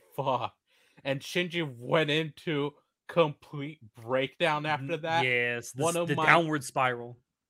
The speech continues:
Speaker 1: one of my absolute favorite moments of the whole movie. Just that direct impact, and then Shinji just mentally breaking down. I loved it. Wow, that sounds really dark. Uh, I love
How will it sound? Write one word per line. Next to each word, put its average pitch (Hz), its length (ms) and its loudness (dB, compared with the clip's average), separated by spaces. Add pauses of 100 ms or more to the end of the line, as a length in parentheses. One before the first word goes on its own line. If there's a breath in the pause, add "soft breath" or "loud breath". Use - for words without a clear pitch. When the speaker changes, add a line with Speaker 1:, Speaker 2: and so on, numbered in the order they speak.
Speaker 1:
one 160 320 -2
of 180 80 -4
my 165 200 -4 (220)
absolute 151 880 -6 (800)
favorite 160 600 0
moments 131 580 -2
of 135 200 -4
the 131 120 -2
whole 143 520 -4
movie. 117 840 -6 (560)
Just 160 320 -4
that 139 300 -4
direct 147 480 -2 (100)
impact, 147 480 -2
and 135 180 -6
then 135 200 -2
Shinji 151 440 -6
just 131 220 -8
mentally 139 760 -4
breaking 131 520 -4
down. 139 340 0 (420)
I 139 260 6
loved 123 320 -2
it. - 80 -14
Wow, 135 280 4
that 151 220 -4
sounds 147 220 -8
really 113 240 -8
dark. - 260 -6 (360 loud breath)
Uh, 139 280 6 (120)
I 185 260 6
love 120 760 2